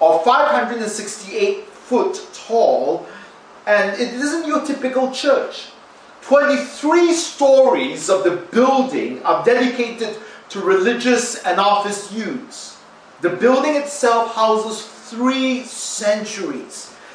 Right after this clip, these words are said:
Sanctuary one is located at its ground floor, which is the biggest sanctuary in the building.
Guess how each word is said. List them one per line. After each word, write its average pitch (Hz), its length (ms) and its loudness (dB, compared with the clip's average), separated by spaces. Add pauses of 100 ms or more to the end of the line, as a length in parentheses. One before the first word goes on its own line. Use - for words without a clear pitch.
(120)
Sanctuary 247 680 0
one 214 280 4
is - 160 -6
located 196 460 0
at 175 100 0
its 165 220 -6
ground 208 460 2
floor, 226 260 4
which 196 140 -4
is 151 160 -8
the 165 280 -2
biggest 240 440 0
sanctuary 233 580 -2
in 214 80 -4
the 202 120 -2 (100)
building. 247 560 2